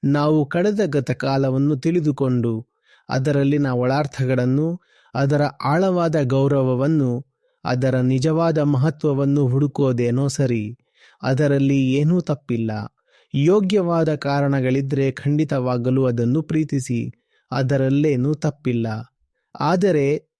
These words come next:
ಈಗ ಅನ್ಕೊಳ್ಳಿ, ನಿಮ್ಮ ಒಬ್ಬ ಗೆಳೆಯ ಇದ್ದಾನೆ.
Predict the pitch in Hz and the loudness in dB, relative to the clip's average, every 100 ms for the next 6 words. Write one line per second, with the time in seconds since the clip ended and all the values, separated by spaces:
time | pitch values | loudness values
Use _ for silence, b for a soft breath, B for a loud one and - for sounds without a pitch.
0 | _ 151 165 151 147 139 - 139 160 147 | _ 2 2 2 0 -2 -2 0 0 0
1 | 117 110 110 110 - _ _ _ _ 160 | 0 -2 -4 -6 -14 _ _ _ _ 2
2 | 196 196 170 160 135 143 143 185 180 170 | 2 2 2 0 0 0 0 2 2 2
3 | 151 143 127 113 107 113 | 2 0 -2 -4 -6 -10